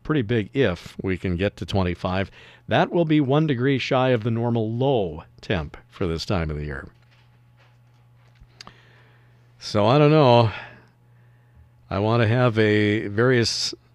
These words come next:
a very serious sit-down discussion with that groundhog. And, uh, you know,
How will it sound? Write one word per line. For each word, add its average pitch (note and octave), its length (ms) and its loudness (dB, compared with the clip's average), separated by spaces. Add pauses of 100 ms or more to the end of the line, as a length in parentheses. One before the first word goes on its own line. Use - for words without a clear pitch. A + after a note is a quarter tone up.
(140)
a G2 100 -2
very A#2+ 240 0
serious B2+ 420 2
sit-down A#2+ 480 0
discussion A2 560 0
with G2 120 0
that G2+ 240 0
groundhog. F#2+ 760 -2 (1160)
And, F2+ 440 0
uh, F2+ 340 0 (480)
you G2 100 0
know, F2+ 260 -2